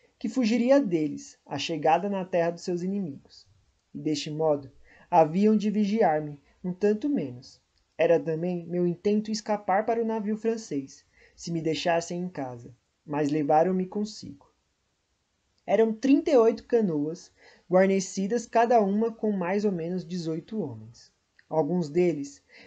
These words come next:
tinham feito profetizar sobre a guerra, através dos seus ídolos, sonhos e outras bobagens em que se atinham,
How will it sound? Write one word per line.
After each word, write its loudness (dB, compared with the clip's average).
tinham 0
feito -2
profetizar 2
sobre -4
a 0
guerra, -8
através 4
dos -6
seus -2
ídolos, -2
sonhos -4
e 6
outras 8
bobagens 2
em -6
que -8
se -4
atinham, -6